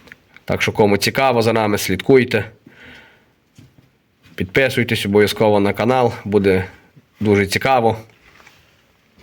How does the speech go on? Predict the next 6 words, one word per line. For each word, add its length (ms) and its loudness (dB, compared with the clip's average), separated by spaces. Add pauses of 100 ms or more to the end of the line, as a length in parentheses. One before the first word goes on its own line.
(1600)
І 240 2 (200)
хто 240 -2
має 260 2
якусь 300 -2
мету, 320 0
ціль, 320 0